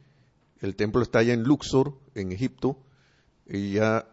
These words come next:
no es como antes que uno no necesita ir físicamente ahí, sino que todas esas iniciaciones son en la vida diaria de cada quien. Un día te puedes pasar un mes, dos meses o tres años en la, en una iniciación, o de repente en una semana pasas por las siete y vuelves para la primera, quién sabe.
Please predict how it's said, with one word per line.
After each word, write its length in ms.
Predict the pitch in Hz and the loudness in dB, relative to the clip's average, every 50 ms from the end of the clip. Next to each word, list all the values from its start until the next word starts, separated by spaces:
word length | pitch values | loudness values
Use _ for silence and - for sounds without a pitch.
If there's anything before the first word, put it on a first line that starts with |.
| _ | _
no 120 | - 104 104 | -6 -4 -4
es 60 | 107 | -2
como 220 | - 120 107 104 | -2 -2 0 0
antes 180 | 104 104 117 110 | 0 0 0 -2
que 80 | - 104 | 0 -2
uno 300 | 101 104 107 107 104 - | -2 0 -2 -2 -4 -4
no 260 | 101 101 101 107 117 | -8 -8 -6 -4 -2
necesita 640 | 117 117 101 - 95 - 113 101 - 113 107 101 - | -2 -2 -4 -4 -6 -6 -6 -4 -2 -2 -2 -2 -2
ir 160 | - 107 95 | -4 -6 -4
físicamente 600 | - 123 110 95 113 - 98 95 101 104 104 - 110 | -2 -4 -4 -2 -2 -2 -2 -2 -2 -2 0 2 2
ahí, 160 | 104 117 120 | 2 2 0
sino 260 | - 113 95 104 104 | -2 -4 -4 -4 -2
que 200 | - 117 117 113 | -2 -2 -2 0
todas 220 | - 131 139 143 | 2 2 2 2
esas 120 | - 143 131 | 2 0 0
iniciaciones 540 | 123 117 107 - 110 98 120 113 120 113 - | 0 0 -2 -2 -2 -2 -2 -2 -2 -4 -4
son 120 | 113 120 | -4 -4
en 60 | 120 | -4
la 80 | 104 92 | -2 -2
vida 260 | 95 98 101 101 95 | 0 0 2 2 2
diaria 460 | 92 104 101 101 95 85 82 - - - - _ _ _ _ _ - - _ _ _ _ _ - - - - | 2 0 0 0 0 -2 -6 -8 -10 -14 -20 _ _ _ _ _ -20 -20 _ _ _ _ _ -20 -20 -20 -14
de 180 | 92 90 92 | -12 -10 -8
cada 280 | - - 98 95 95 92 | -4 -2 -2 0 0 -2
quien. 340 | - - 98 87 80 76 - _ - - - _ _ _ _ _ _ _ _ _ _ _ _ _ _ _ _ _ _ _ _ _ _ _ _ _ | -4 -6 -10 -10 -10 -12 -16 _ -20 -20 -20 _ _ _ _ _ _ _ _ _ _ _ _ _ _ _ _ _ _ _ _ _ _ _ _ _
Un 200 | 98 101 104 104 | -6 -4 -2 2
día 240 | 101 120 127 139 120 | 4 6 6 6 6
te 120 | 113 110 107 | 4 2 2
puedes 180 | - 117 120 - | 4 4 4 6
pasar 500 | - 110 104 - 123 120 120 - - _ _ _ _ _ - 92 - - | 4 4 4 6 4 4 4 2 -4 _ _ _ _ _ -20 -18 -4 0
un 220 | 120 117 123 123 | 0 0 2 2
mes, 200 | 120 127 135 135 | 2 4 6 8
dos 180 | 120 120 120 120 | 8 8 8 8
meses 320 | 120 131 139 131 - 139 | 6 4 2 4 6 8
o 100 | 131 123 | 8 8
tres 260 | 120 - 123 123 123 127 | 8 6 4 4 4 4
años 340 | 135 135 135 135 135 127 | 4 2 2 4 4 4
en 180 | 117 113 107 107 | 4 4 2 0
la, 260 | 101 95 98 92 - _ _ _ _ - | 0 -2 -2 -4 -6 _ _ _ _ -8
en 160 | 117 95 92 | -6 -4 -2
una 140 | 104 110 117 | 0 0 2
iniciación, 600 | 123 123 120 - 113 95 - - 120 139 147 147 - | 2 0 2 2 0 2 4 4 4 4 2 2 2
o 80 | 110 | 4
de 100 | 107 107 | 4 4
repente 400 | 101 95 98 - 117 113 110 - | 4 4 2 2 2 2 2 2
en 120 | 123 117 123 | 2 2 2
una 140 | 127 131 120 | 2 2 2
semana 340 | - 113 104 113 113 120 | 2 0 0 0 0 0
pasas 240 | 101 120 117 143 127 | 0 2 2 2 2
por 160 | - 110 101 | 2 2 0
las 160 | 98 101 95 - | 0 0 -2 0
siete 260 | - 139 131 - 139 | 2 2 4 4 6
y 40 | 123 | 6
vuelves 260 | 117 117 117 110 104 | 6 8 8 6 6
para 140 | - 107 95 | 4 4 2
la 100 | 92 87 | 2 0
primera, 420 | 101 95 95 123 131 123 131 127 | -2 -4 -4 -2 -2 -2 -2 -4
quién 200 | - - 123 123 | -6 -6 -8 -8
sabe. 320 | 110 - 117 85 85 85 | -6 -4 -4 -6 -6 -8